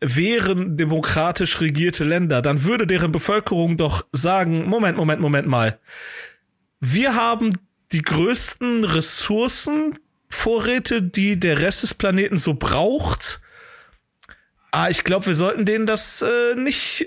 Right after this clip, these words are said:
für das kleine Geld geben und irgendwie eine Li-, eine Elite bei uns davon leben lassen, sondern wir, ähm, wir teilen das jetzt hier mal gerecht auf. Das ist ja, es ist ja gewollt. Also, als, als ob die westliche Welt, also von mir aus wir und die Amerikaner und von mir aus Kanada, Australien,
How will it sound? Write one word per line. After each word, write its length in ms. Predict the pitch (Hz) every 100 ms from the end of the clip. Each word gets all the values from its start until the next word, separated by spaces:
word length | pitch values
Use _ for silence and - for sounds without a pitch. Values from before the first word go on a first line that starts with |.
| -
für 340 | 220 - 175 170
das 580 | 175 - - 180 - -
kleine 380 | - 160 180 196
Geld 340 | 202 196 190
geben 320 | 214 214 208 214
und 200 | 208 220
irgendwie 240 | 190 -
eine 80 | 175
Li-, 260 | 165 214 -
eine 180 | 175 175
Elite 360 | 180 214 240 160
bei 100 | 156
uns 240 | 147 -
davon 280 | 143 - 143
leben 280 | 139 143 143
lassen, 360 | 139 - 196
sondern 480 | 156 156 175 185 180
wir, 380 | 185 196 190 190
ähm, 340 | 180 185 185 185 - - - -
wir 100 | 156
teilen 300 | - 180 185
das 140 | 185 196
jetzt 160 | 190
hier 100 | 202
mal 160 | 196 190
gerecht 360 | 202 240 -
auf. 180 | 143 135
Das 120 | 147
ist 140 | 180 -
ja, 120 | 202 - - -
es 140 | 170
ist 140 | 202 -
ja 100 | 220
gewollt. 760 | 190 151 208 240 147 117 -
Also, 380 | 160 156 175 175 - - -
als, 300 | - 170 - - -
als 160 | - -
ob 140 | 208
die 160 | 202 156
westliche 540 | 196 - 214 - 127
Welt, 380 | 160 208 254 -
also 320 | - 143 156 151
von 180 | 165
mir 220 | 156 170 175
aus 320 | 170 - 131
wir 280 | 156 196 196
und 180 | 180 151
die 100 | 156
Amerikaner 1000 | 160 160 - 147 175 196 202 202 196 156
und 240 | 160 160
von 480 | - - - - 139
mir 200 | 143 147
aus 200 | 147 -
Kanada, 320 | - 160 151
Australien, 500 | 156 - 151 165 175